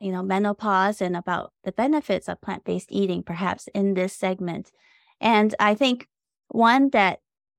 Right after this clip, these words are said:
maybe kind of links with menopause or hormones would be soy and soy foods. And I think a lot of people are worried about soy because they think breast cancer or,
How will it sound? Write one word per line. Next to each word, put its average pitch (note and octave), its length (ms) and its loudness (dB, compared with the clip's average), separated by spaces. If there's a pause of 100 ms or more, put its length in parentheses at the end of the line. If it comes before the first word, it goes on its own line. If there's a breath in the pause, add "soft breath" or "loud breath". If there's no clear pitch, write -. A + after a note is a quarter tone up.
(140)
maybe G#3+ 540 -2
kind B3+ 220 -4
of A3+ 80 0
links C4 440 0
with A#3 400 -2 (540)
menopause G3+ 760 -4
or G3 120 -4
hormones G3+ 580 -4
would F#3+ 160 -8
be F#3 360 -8 (140)
soy C4 420 2
and E3 200 -4
soy G#3 300 0
foods. F#3 460 -2 (280 soft breath)
And F#3+ 80 -2
I G3 40 -2
think G#3 180 0
a F#3+ 60 2
lot G3 200 4
of - 40 -20
people G3+ 280 0
are F#3 140 0
worried C4 420 2
about G#3 300 -2
soy G3+ 300 -2
because G3 240 -4
they F3+ 100 -10
think - 280 -8
breast G3+ 280 -6
cancer G3+ 580 2
or, F3 160 0